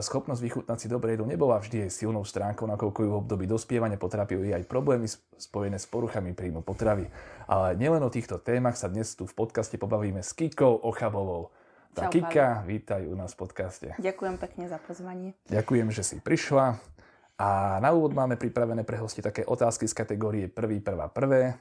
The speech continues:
Speaker 1: A pripravil som si ich aj pre teba. A hneď, e,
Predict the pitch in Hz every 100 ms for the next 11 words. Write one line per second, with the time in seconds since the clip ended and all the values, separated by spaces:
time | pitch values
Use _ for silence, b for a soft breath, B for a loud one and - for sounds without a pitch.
0 | - 92 87 - 113 113 107 107 110 87
1 | - 80 73 123 127 139 135 131 B B
2 | B B - 104 120 -